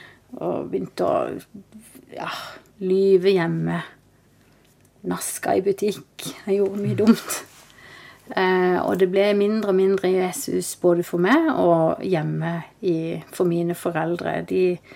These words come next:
Speaker 1: fikk mye trøkk rundt den tjenesten de hadde stått i, og de valgte til slutt å, å legge det på hylla.
Speaker 2: Mm.
Speaker 1: Ehm, for det ble for mye, rett og slett, for de. Så,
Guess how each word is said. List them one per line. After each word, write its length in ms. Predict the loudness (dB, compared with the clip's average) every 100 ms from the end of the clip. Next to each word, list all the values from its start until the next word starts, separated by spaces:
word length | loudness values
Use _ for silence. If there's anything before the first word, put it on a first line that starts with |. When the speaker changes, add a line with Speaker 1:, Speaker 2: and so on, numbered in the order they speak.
| -20 -20 -20 -20 -4
Speaker 1:
fikk 220 | -2 0
mye 180 | 0 0
trøkk 460 | 2 2 0 -2
rundt 380 | 2 4 2 -4 -2
den 180 | 0
tjenesten 500 | 0 -2 -2 -2 -2
de 80 | 0
hadde 180 | 0 0
stått 400 | -2 -4 -4 -8
i, 80 | -4
og 120 | -2
de 80 | 0
valgte 480 | 0 -2 -6 -6 -4
til 140 | -2 -4
slutt 460 | -4 -12 _ -6
å, 340 | -2 0 -2 -4 -10 -2
å 80 | 2
legge 340 | 4 4 2
det 120 | 0
på 80 | 0
hylla. 380 | -2 0 -2 -4 -8 _ _ _ -20 -20 -20 -10
Speaker 2:
Mm. 140 | -8 -6 -4
Speaker 1:
Ehm, 760 | -2 0 0 -2 -2 -4 -10 -16 _ -6
for 160 | 0
det 120 | 0 2
ble 180 | 2 0
for 180 | -2
mye, 320 | 0 0 0 -4 -12 _ -12
rett 240 | -12 -10
og 60 | -6
slett, 420 | -6 -8 -14 -16 -18 -12
for 200 | -2 0
de. 140 | 0 -6 -12 _ _ _ _ -20 -20 -20 -20 -20 -20 -20 -20 -20 -20 -20 -20 -12
Så, 240 | 2 8